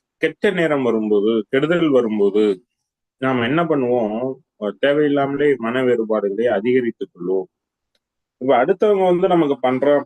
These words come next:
பண்ணணும்னு அவசியம் இல்லை, ஆனா நாமே நம்முடைய மனதை காயப்படுத்திக் கொள்வது. இப்ப நிறைய பேருக்கு அடுத்தவங்க வந்து அடிக்கணும்னு அவசியமும் இல்லை. இவங்களாவே அடுத்தவங்களை பார்த்து வைத்தறியும் போதே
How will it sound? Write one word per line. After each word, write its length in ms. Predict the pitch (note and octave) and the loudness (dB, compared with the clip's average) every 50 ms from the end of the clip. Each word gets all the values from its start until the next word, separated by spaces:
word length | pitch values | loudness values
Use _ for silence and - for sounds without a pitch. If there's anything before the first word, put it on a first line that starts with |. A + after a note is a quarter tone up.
| - | -2
பண்ணணும்னு 460 | B2+ C3+ C3+ C3 C3 C#3 C#3+ C3 D3 D3 | -2 -2 -2 -2 -2 -4 -4 -4 -4 -4
அவசியம் 460 | C3+ A#2 A#2 A#2+ - - C3 A2+ A2 | -2 0 0 -2 -2 -2 -4 -2 -2
இல்லை, 560 | G2+ F#2 F2 E2 D#2+ E2+ G#2+ B2 C#3 C4+ B3+ - - - _ _ _ _ _ | -4 -6 -6 -6 -4 -2 -2 -2 -2 -2 -4 -8 -12 -20 _ _ _ _ _
ஆனா 180 | _ C#3 C#3+ C#3+ | _ -4 -2 0
நாமே 580 | C3 B2 A#2+ C#3 D#3 F3 F3+ F#3 F#3 F#3+ F#3+ F#3+ | 0 0 0 0 0 0 0 2 2 2 2 0
நம்முடைய 580 | F3 D#3+ D3+ D3+ D3+ D3 D3 C#3+ D3 C#3+ C#3 | 0 0 0 0 0 2 2 2 2 2 0
மனதை 760 | C3 B2+ B2 A#2+ C3 C3+ B2+ C#3 D3 D3+ D#3 D#3 D3 C3+ - - | 0 0 0 0 0 0 0 2 2 2 2 2 0 -2 -2 -2
காயப்படுத்திக் 680 | C3+ C3 C#3 D3 D3+ C3+ - C3 B2+ B2 - A#2+ - | -2 0 2 0 0 0 0 -2 -2 -2 -2 -6 -8
கொள்வது. 320 | - G2 G2 G2 F2+ - - _ _ _ _ _ _ _ _ _ _ _ _ _ _ _ _ _ _ _ _ _ _ _ _ _ | -6 -6 -4 -4 -4 -6 -10 _ _ _ _ _ _ _ _ _ _ _ _ _ _ _ _ _ _ _ _ _ _ _ _ _
இப்ப 380 | _ - C#3 C3+ C3 C#3 D#3+ E3 | _ -2 0 2 2 2 2 2
நிறைய 400 | D3 C3 C3+ D#3 F3+ F#3+ G3 F3+ | 0 0 0 2 2 2 2 2
பேருக்கு 420 | F3+ F#3+ F#3+ F#3+ F#3 - - F#3 | 4 4 4 2 0 0 0 2
அடுத்தவங்க 760 | E3 C3+ C3+ D3+ D#3 C#3+ C#3+ D#3+ F3 - F#3 F3+ E3+ D#3+ D#3 | 4 4 4 4 4 2 2 0 0 0 0 0 0 0 0
வந்து 100 | D#3+ D#3+ | 0 0
அடிக்கணும்னு 520 | D3 C#3+ D3+ D3 E3+ D#3+ D#3 D#3 D#3 D#3 D#3 | 0 0 0 -2 -4 -4 -4 -4 -4 -2 0
அவசியமும் 600 | D3 C3+ C3 C3 - - D3 C3+ C#3 C#3+ C3+ A#2+ | 2 2 0 0 0 -2 -4 -4 -4 -4 -4 -4
இல்லை. 160 | G#2+ F#2 - - _ _ _ _ _ _ _ _ _ _ _ _ _ _ _ _ _ _ _ _ _ _ _ _ | -4 -6 -6 -8 _ _ _ _ _ _ _ _ _ _ _ _ _ _ _ _ _ _ _ _ _ _ _ _
இவங்களாவே 560 | C3 C#3+ D#3 F3 F3+ F3+ F#3 F3+ F#3 F3+ G3 F#3+ | 0 2 2 2 2 2 2 2 2 2 2 2
அடுத்தவங்களை 560 | E3+ D#3 D#3 D#3 F3 E3+ D#3 D#3 E3 D#3+ C#3+ | 2 2 0 0 0 0 0 0 -2 -2 0
பார்த்து 200 | D3+ D3+ D3 D#3+ | 0 0 2 2
வைத்தறியும் 480 | C#3+ C#3 D3 C#3+ E3 D#3 D3+ D3 C#3 | 2 0 0 0 0 0 0 0 0
போதே 240 | C#3 C#3+ D3 D#3 D3+ | 0 0 2 2 2